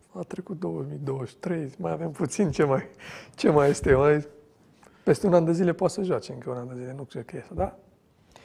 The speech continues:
El știe, aici e de discutat cu el, uh, și nu numai cu el, că știți cum e, și Rapidul, dacă mâine, poimâine și aduc doi, trei fundași și central,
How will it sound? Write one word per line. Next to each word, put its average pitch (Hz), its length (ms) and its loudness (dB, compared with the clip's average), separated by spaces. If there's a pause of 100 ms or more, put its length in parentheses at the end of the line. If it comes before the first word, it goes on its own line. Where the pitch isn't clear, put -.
(240)
El 131 160 2
știe, 127 260 -6
aici 131 180 0
e 135 120 0
de 131 100 2
discutat 127 460 0
cu - 140 -12
el, 131 400 0
uh, 127 360 -4 (460)
și - 220 -14 (560)
nu 208 160 -6
numai 208 240 -6
cu - 140 -8
el, 156 120 -8
că 196 140 -10
știți - 240 -12
cum 165 160 -12
e, 127 100 -8
și 165 260 -10
Rapidul, 175 400 4
dacă 123 360 -2 (760)
mâine, 139 220 -6
poimâine 151 360 -6
și - 120 -8
aduc 147 400 -6 (560)
doi, 151 200 6
trei 147 300 2
fundași 147 640 2
și 156 420 -2 (1000)
central, 151 520 6